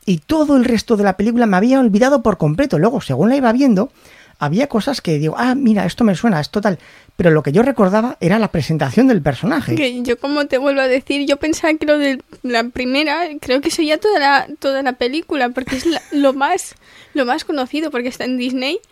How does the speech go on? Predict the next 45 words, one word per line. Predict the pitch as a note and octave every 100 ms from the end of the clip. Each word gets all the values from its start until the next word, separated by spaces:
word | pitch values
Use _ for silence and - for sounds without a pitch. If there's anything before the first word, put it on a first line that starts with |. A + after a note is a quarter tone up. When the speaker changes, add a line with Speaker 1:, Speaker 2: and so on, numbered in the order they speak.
| _ _
Speaker 1:
Sí. | - C#3+
Speaker 2:
Creo | A3 B3+
que | A#3+
hay |
una | C4
atracción | C4+ C4 C4+ - B3
que | C4+ F4
solamente | F4+ D#4+ D#4+ E4
del | F4 F#4
principio | D4+ D4+ C4 C4+
de | C4
la |
película, | B3+ A#3+ C4+ - F4 B3
el | B3
resto | B3 C4+ - F#4+ F4 C4 B3+ B3+
no | B3 A#3
está | A#3+ F4 D#4 C4
ahí, | C4
Speaker 1:
Claro, | C4+ B3+ B3
Speaker 2:
como | B3+
Speaker 1:
además, | D#3 B3+
Speaker 2:
sobra. | D#4+ D4+ A#3+ C4 _ _
Speaker 1:
eh, | - C#3+ C3 G2+ D2+ - _ -
usted, | D3+ - D#3 F3 -
que, | D3+ C3+
que | C3+ B2 A#2+ A#2
es | A2+
más | C#3+
joven | - E3 D#3+
y |
habrá | C3 C#3+
visto | D#3 D3
muchos | C3+ C3+ D3
memes | D3+ E3+ C#3+ -
y | A#2+
mucha-, | B2 B2+ C3
en | C#3+ C3
muchas | C3 C#3+
otras | D3+ D3+
series, | E3+ G3
Speaker 2:
Ay, | A3+ B3 B3
los | A#3+ A#3+
memes. | A#3+ A#3 A#3+ A#3+ A#3 A3 A3 B3
Speaker 1:
la, | G3+ E3 -
la, | E3 C3+ C3+